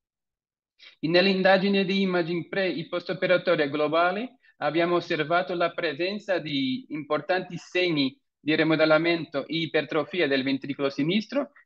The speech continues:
che sono regrediti significativamente dopo l'intervento. Abbiamo osservato anche un miglioramento significativo della frazione di essione e dello strain dopo l'intervento cardiochirurgico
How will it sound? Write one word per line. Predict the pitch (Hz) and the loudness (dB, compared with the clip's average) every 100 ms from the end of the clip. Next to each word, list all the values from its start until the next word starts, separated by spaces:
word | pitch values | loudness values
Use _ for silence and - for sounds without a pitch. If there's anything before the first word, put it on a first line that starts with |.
| _ | _
che | 147 | 0
sono | 147 160 | 6 6
regrediti | 151 151 151 156 170 170 - 139 127 - _ _ | 8 6 6 4 4 0 2 2 2 -6 _ _
significativamente | 160 170 170 156 151 160 156 156 165 147 131 | 0 0 0 2 4 4 4 4 2 2 -2
dopo | 139 156 123 | -2 -2 -2
l'intervento. | 123 123 127 131 170 190 269 294 - _ _ _ - - - - _ | -4 -2 -2 0 -2 -2 -6 -8 -10 _ _ _ -20 -20 -20 -20 _
Abbiamo | 151 170 | 0 2
osservato | 175 190 185 185 185 | 2 2 2 2 2
anche | 196 190 170 | 0 0 -2
un | 170 | -2
miglioramento | 180 185 180 185 190 180 | -2 -4 -2 -2 -4 -8
significativo | 180 185 185 165 180 180 202 165 156 | -10 -8 -8 2 2 4 0 2 2
della | 165 165 | 4 4
frazione | 165 175 - 190 180 | 4 2 2 -2 0
di | 165 175 | 0 -2
essione | 170 - 196 170 143 | -2 -4 -2 -2 -4
e | 147 | -4
dello | 160 160 156 | -2 0 -2
strain | - 175 175 147 135 | -4 -2 0 0 -4
dopo | 139 165 151 | -6 -6 -4
l'intervento | 151 151 151 175 139 | -4 -2 0 0 -2
cardiochirurgico | - 147 139 131 139 160 185 185 185 240 | 0 0 0 -4 -4 -4 -4 -6 -8 -12